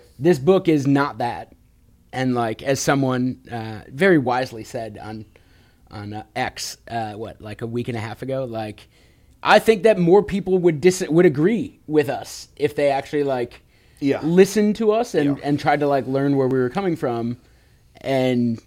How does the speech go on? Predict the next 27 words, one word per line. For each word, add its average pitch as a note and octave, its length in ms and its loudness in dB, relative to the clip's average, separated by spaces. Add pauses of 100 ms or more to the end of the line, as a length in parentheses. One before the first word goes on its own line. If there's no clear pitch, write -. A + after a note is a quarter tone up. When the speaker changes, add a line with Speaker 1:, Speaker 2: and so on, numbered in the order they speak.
(120)
Speaker 1:
there's D3 340 4
way E3+ 320 10
more E3 300 8
we D3 160 6
agree B2+ 320 2
on C#3 160 0
with C#3+ 180 0
people E3 400 -2
than B2 260 0
there A#2+ 160 2
is B2 100 0
that B2 120 0
we A#2 80 0
disagree A2 400 -4
on. G#2 240 -12
And A2 120 -8
I A#2 80 -4
think A#2 180 -6
this A2+ 140 -6
book, A2+ 320 -6
like, G#2+ 240 -8 (240)
read D3+ 360 6
in D#3 200 4
whole, D3 260 2
as C3+ 160 -4
a C3+ 60 2
whole, A#2+ 360 0